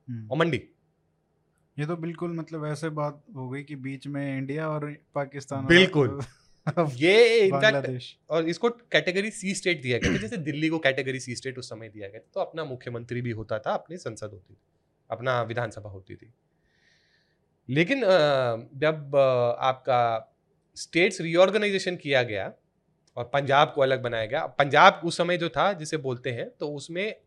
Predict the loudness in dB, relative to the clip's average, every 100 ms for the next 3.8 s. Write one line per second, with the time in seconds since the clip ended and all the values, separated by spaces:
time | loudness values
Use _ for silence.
0 | 0 2 4 4 2 -2 _ _ _ _
1 | -2 2 2 2 -4 -6 -4 -2 -2 -4
2 | _ _ _ _ -4 0 2 2 0 0
3 | -2 0 4 4 4 0 -12